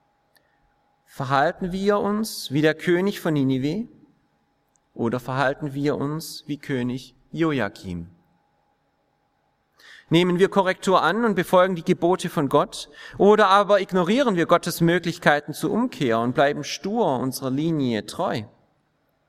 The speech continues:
Die Assyrer durchlebten in dieser Zeit, als Jona predigte, wohl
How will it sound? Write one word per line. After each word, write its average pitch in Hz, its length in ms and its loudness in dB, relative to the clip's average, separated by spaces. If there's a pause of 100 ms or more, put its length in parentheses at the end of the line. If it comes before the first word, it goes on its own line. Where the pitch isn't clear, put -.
(640)
Die 175 120 2
Assyrer 254 400 2
durchlebten 214 500 0
in 208 100 0
dieser 208 320 0
Zeit, 208 380 2
als 165 240 0
Jona 208 260 4
predigte, 202 680 0
wohl 202 200 2